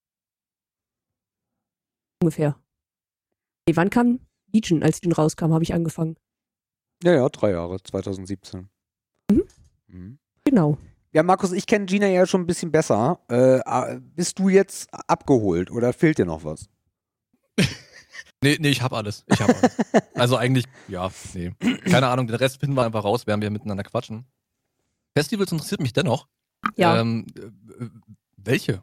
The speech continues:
Speaker 3: und welche Musikrichtung und wann das letzte Mal?
Speaker 1: Äh, das letzte Mal war vor,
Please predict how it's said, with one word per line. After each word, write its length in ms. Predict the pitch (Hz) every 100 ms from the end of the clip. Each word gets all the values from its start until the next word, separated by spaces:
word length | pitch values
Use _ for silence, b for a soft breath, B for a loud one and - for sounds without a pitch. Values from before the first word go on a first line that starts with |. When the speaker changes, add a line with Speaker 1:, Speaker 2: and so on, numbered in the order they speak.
| _
Speaker 3:
und 380 | - 101 98 - - _
welche 240 | 104 104
Musikrichtung 640 | 110 113 175 110 - 95 95
und 240 | 104 95
wann 140 | 107
das 100 | 123
letzte 300 | 110 131 -
Mal? 200 | 92 90 - _ _ _ _ _ -
Speaker 1:
Äh, 300 | 202 202 202
das 160 | 196
letzte 260 | 294 - 254
Mal 400 | 233 226 220 185
war 600 | 208 208 208 202 196 -
vor, 960 | - - 190 190 185 190 185 180 175